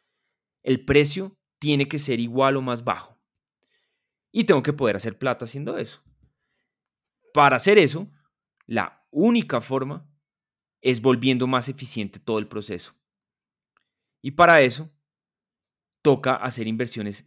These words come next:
grandes, digamos, en, en, en logística,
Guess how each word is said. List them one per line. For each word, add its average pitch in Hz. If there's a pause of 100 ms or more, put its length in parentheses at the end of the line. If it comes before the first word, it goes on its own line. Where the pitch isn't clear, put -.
grandes, 110 (280)
digamos, 95
en, 98
en, 92
en 87
logística, 113